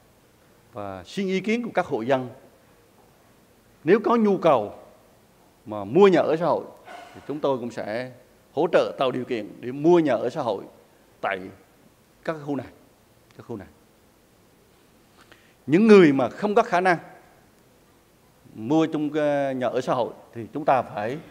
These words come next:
dùng đầu tư công để đầu tư và cho những cái hộ dân này thuê.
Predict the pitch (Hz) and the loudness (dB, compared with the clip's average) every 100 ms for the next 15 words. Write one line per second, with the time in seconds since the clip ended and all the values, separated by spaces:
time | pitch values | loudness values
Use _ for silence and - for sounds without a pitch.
0 | - - - - - - 175 170 151 127 | -20 -20 -20 -20 -20 -4 0 2 2 0
1 | 160 170 156 - - - - - - - | 2 2 2 -2 -16 -20 -20 -20 -20 -20
2 | - - - 98 127 151 143 165 180 165 | -20 -20 -16 -6 -2 0 2 6 6 4
3 | - - - - - - - - - - | -2 -16 -20 -20 -20 -20 -20 -20 -20 -20
4 | - - - - - - - - - - | -20 -20 -20 -20 -20 -20 -20 -20 -20 -20
5 | - - 104 95 95 139 127 120 110 147 | -20 -18 -16 -10 -2 0 0 -2 -4 -4
6 | 127 113 117 101 113 | -4 -2 -2 -4 -4